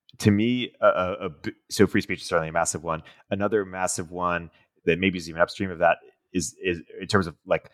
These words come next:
philosophical problem that relates to everyday life in all sorts of different ways. And you've, um, you've written about this as well, is sort of how do you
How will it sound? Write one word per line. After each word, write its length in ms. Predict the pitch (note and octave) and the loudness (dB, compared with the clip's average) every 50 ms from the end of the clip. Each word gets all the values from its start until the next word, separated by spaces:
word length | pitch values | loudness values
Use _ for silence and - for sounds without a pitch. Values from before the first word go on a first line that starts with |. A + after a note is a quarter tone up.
| _ _ _ _ | _ _ _ _
philosophical 460 | - G2+ F2+ - F#2+ F2 - - E2+ | -2 -2 0 0 0 -2 -2 -6 -12
problem 340 | - - F2 E2+ E2+ E2+ D#2+ | -6 -4 -2 -2 -2 -4 -4
that 180 | E2 D#2+ - - | -4 -4 -4 -4
relates 340 | D#2+ D#2+ D#2+ D2+ - - | -6 -6 -6 -6 -6 -8
to 340 | - - F2 D#2+ D#2 D#2 D2+ - _ _ _ _ - | -8 -6 -4 -2 -2 -4 -6 -8 _ _ _ _ 0
everyday 540 | F#2 F2 D#2 F2 E2 E2 D#2+ D#2+ D#2+ D#2 D#2 _ _ _ _ _ _ _ _ _ _ G2 | 0 0 0 0 -2 -2 -2 -4 -6 -8 -10 _ _ _ _ _ _ _ _ _ _ 2
life 360 | G2 F#2+ F#2 F2+ - - - - | 4 4 4 4 0 -6 -16 -14
in 120 | F#2+ E2 | -6 -4
all 120 | E2+ F2 E2+ | -2 -2 -2
sorts 260 | - F2+ E2+ - - | -2 -4 -4 -4 -8
of 100 | D#2+ D2 _ _ _ _ _ _ _ - | -16 -20 _ _ _ _ _ _ _ -6
different 260 | - - - - F#2+ | -4 -4 -4 -4 -4
ways. 380 | G2+ G#2 G2+ F#2+ F#2 F2 - - - | -2 0 0 -2 -2 -6 -10 -12 -12
And 140 | G#2 F2 E2+ | -10 -10 -8
you've, 300 | E2 F#2+ G2 F#2+ F2 G2 | -6 -4 -4 0 4 6
um, 300 | F#2 E2+ E2 D#2 D#2 D#2+ _ _ _ | 6 6 4 0 -6 -16 _ _ _
you've 160 | - F#2 D#2 | -8 -2 2
written 160 | F#2+ F#2 D#2+ D#2+ | 4 4 4 2
about 200 | D#2 D2+ D2+ - | 0 -2 -2 -4
this 180 | D2+ - - | -6 -12 -12
as 100 | D2+ - | -8 0
well, 240 | G#2 G#2+ G2 F2+ - - - - _ _ - | 4 4 4 4 2 -4 -20 -20 _ _ 4
is 200 | G#2 F#2+ E2+ - | 4 4 4 4
sort 160 | - F#2+ F2+ | 2 2 2
of 100 | E2+ - _ _ _ _ _ _ - - _ _ _ _ - | 0 -2 _ _ _ _ _ _ -20 -20 _ _ _ _ -4
how 200 | - - B2+ B2 | 0 2 4 4
do 80 | A#2+ | 4
you 240 | A2+ A2+ A2+ A2+ A2 | 4 2 -2 -6 -8